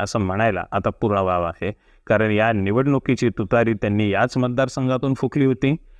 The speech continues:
आणि आता इथूनच त्यांचा शेवटचा प्रहार असेल असं दिसतंय.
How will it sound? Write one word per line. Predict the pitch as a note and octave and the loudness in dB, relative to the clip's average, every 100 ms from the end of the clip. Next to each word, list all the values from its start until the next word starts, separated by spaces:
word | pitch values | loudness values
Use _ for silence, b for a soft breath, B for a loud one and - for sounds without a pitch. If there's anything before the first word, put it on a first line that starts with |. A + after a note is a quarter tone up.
| - | -6
आणि | G2+ G#2 | -2 0
आता | G2+ G2+ A#2 F#2 E2 | 0 0 0 -2 -2
इथूनच | A2 - C3+ A2 - | -6 -2 0 0 0
त्यांचा | G2+ F#2+ - F#2+ | -2 -2 -4 -4
शेवटचा | - G#2+ C3+ D#3+ C#3 | -2 0 2 2 0
प्रहार | - G2+ G#2+ G#2 | 0 -2 0 0
असेल | G2+ G2+ E2 - _ - | -2 -4 -6 -8 _ -8
असं | G2+ G#2+ | -4 -2
दिसतंय. | F2 E2 - E2 | -4 -6 -8 -8